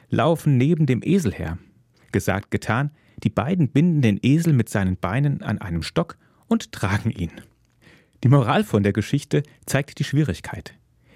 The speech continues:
Ich kann es nicht jedem recht machen. Irgendwer findet immer etwas zum Meckern an dem, was und wie ich es mache. Ich muss schließlich selbst denken, um eine Entscheidung zu treffen. Wenn nicht,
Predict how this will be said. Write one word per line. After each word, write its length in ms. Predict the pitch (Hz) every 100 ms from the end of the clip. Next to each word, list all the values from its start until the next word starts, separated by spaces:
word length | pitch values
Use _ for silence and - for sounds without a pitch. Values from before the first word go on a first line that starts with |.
| -
Ich 240 | 110 -
kann 240 | - 165
es 180 | 165 -
nicht 180 | 104 -
jedem 320 | 104 104 123
recht 280 | 107 104 -
machen. 240 | 82 - - _ _ _ _ -
Irgendwer 640 | - 220 214 165 104 151 156 - -
findet 300 | - 180 -
immer 380 | - 208 175 113
etwas 320 | - 123 -
zum 140 | 107
Meckern 360 | 95 147 151 147
an 160 | 101 92
dem, 240 | 110 165 - - -
was 320 | 120 185 -
und 300 | - 123 98
wie 160 | 135 170
ich 160 | -
es 160 | 117 -
mache. 280 | 87 - - _ _ _ _ _ - - _
Ich 140 | -
muss 160 | 156 196
schließlich 420 | - 151 - 139
selbst 420 | - 165 - -
denken, 380 | 101 123 - 160 - - -
um 120 | -
eine 200 | 120 110
Entscheidung 420 | 117 - 110 127
zu 120 | -
treffen. 400 | - 110 - 90 - _ _ _ -
Wenn 200 | 101 98
nicht, 280 | 170 -